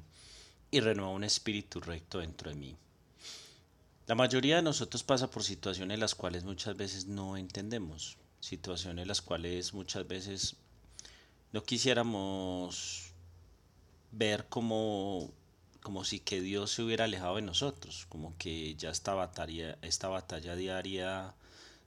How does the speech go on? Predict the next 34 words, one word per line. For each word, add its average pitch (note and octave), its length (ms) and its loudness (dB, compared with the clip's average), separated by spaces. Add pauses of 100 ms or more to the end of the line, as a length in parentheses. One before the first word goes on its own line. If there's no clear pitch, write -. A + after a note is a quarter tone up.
(160)
de F#2 80 -2
la F2 140 0
vida E2 240 -4
cristiana F2 460 -2
es E2+ 100 -8
difícil, G2 560 -2
pero F#2+ 440 0 (800)
en A2 140 0
momentos, C3+ 960 6
eh, G2+ 760 2
de F2+ 140 -2
crisis A2 920 2
muchas F2+ 360 -2
veces G#2+ 600 0 (220)
pensamos, F#2 880 4 (1120)
"¿Será D#2 340 0
que - 100 -2
en G2+ 60 -4
este G#2 180 2
momento F#2 420 -2
se G#2 80 -4
estaré F2 300 -4
usan-, F#2 400 -2
estaré E2+ 720 -6
siendo G2 380 -2
usado G2+ 360 2
por E2 200 -6
Dios E2 500 -4
o F2 140 -4
que E2+ 140 -4
Dios D#2+ 380 -6
me F2 80 -10
está G2 220 0
respaldando?". F#2+ 640 -4